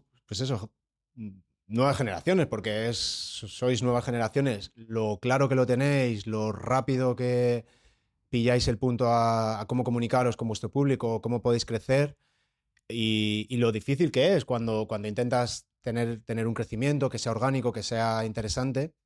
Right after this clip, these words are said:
el trabajo que lleva, ¿no? La, la constancia también de crear tu contenido, por lo que hablábamos antes también tú lo editas, lo, le, le das mucho cariño, ¿no? Hay mucho trabajo detrás.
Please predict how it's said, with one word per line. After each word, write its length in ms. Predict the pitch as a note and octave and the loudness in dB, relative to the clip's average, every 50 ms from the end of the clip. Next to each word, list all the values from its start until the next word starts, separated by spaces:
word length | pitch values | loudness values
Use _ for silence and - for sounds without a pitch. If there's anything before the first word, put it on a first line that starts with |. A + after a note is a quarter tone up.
| _ _ - | _ _ -8
el 120 | A2+ G#2+ | -8 -6
trabajo 340 | - G#2+ G#2+ A#2+ A2+ B2+ B2 | -4 -2 -2 -2 0 -2 -2
que 120 | A2+ G#2 | -2 0
lleva, 340 | A2 C3+ C#3+ C#3+ C3+ C3+ B2+ | 0 2 2 4 2 2 0
¿no? 160 | B2+ D#3 E3+ | 0 -2 -2
La, 280 | D#3 C3 A#2 A#2 G#2+ G#2 | -2 -2 -2 -2 -4 -6
la 120 | A2 A2 G#2+ | -6 -8 -6
constancia 460 | - G#2+ G#2 - - B2 A#2 C3 A2+ | -6 -8 -8 -4 -4 -2 -2 -2 0
también 260 | A#2+ A2+ A#2 A#2 A#2 | 0 0 0 0 0
de 140 | A2+ A2 G#2 | 0 0 -2
crear 220 | - G#2+ G#2+ G#2 | -2 -2 -4 -4
tu 80 | - A2 | -4 -4
contenido, 640 | A#2+ A#2 A2 A#2 A2+ A#2 A#2+ A#2+ A#2 A#2 A#2 A#2 _ _ _ _ _ _ _ _ _ _ _ _ _ | -4 -2 -2 0 0 0 2 2 2 0 0 -4 _ _ _ _ _ _ _ _ _ _ _ _ _
por 140 | - G#2+ | -4 -2
lo 80 | G#2+ G#2+ | 0 0
que 60 | G2 G#2+ | 0 2
hablábamos 320 | G#2+ A2 A2+ G#2+ G#2+ - | 2 2 2 0 0 -2
antes 200 | A#2+ A2+ A2 G#2 | -4 -4 -4 -6
también 260 | - G#2 G#2 G#2+ G#2+ G#2 | -6 -6 -6 -6 -8 -6
tú 180 | A2 A2 A2+ | -4 -4 -4
lo 100 | A2 G#2 F#2+ | -2 -4 -2
editas, 680 | G2 A#2 B2+ A#2+ B2 A#2 A#2+ A#2+ B2 A#2+ A#2+ A#2+ A2+ | 0 0 0 0 0 -2 -2 -2 0 0 -2 -2 -4
lo, 560 | - A2 G#2 G#2 G2+ G2+ G2 G2 F#2+ F#2+ F#2 F#2+ | -6 -8 -6 -6 -6 -6 -6 -8 -10 -12 -14 -12
le, 280 | G2 G2 G2 F#2+ F#2 | -10 -10 -10 -10 -10
le 120 | F2+ F#2+ G2 | -12 -10 -8
das 160 | G#2 A2 A2+ | -8 -6 -4
mucho 280 | A#2+ A#2 A#2+ A2+ - B2 | -4 -4 -4 -2 -2 -2
cariño, 340 | G#2+ G#2+ G#2+ C3 C3+ C3 A#2+ | 0 0 2 2 2 2 2
¿no? 80 | B2+ C#3 | 2 2
Hay 80 | C3+ | 0
mucho 260 | B2 A#2+ B2 A#2+ - B2 | 0 0 -2 -4 -6 -4
trabajo 320 | A#2+ A#2+ A#2+ A2+ - A#2+ | -4 -2 -2 -2 -4 -4
detrás. 480 | A2 A2 - B2 C3+ D#3+ E3+ F3 - - | -6 -4 -2 -2 -2 -2 -2 -6 -12 -20